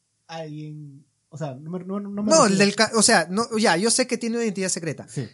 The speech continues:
Speaker 2: Pero, pero no, de-, desde el comienzo aparece como el cardenal arzobispo de Lima.
Speaker 1: Sí.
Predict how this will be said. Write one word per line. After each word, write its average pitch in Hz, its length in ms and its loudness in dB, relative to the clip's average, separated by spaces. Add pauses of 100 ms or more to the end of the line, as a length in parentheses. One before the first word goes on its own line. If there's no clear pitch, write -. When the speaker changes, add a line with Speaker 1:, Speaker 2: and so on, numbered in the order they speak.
(140)
Speaker 2:
Pero, 208 280 2
pero 208 160 0
no, 208 200 2
de-, 175 200 -4
desde 196 200 0
el 196 60 -4
comienzo 262 360 0
aparece 233 320 0
como 202 260 -2
el 160 160 -4
cardenal 175 560 -2
arzobispo 156 480 -4
de 143 60 -4
Lima. 107 280 -10
Speaker 1:
Sí. 123 240 -14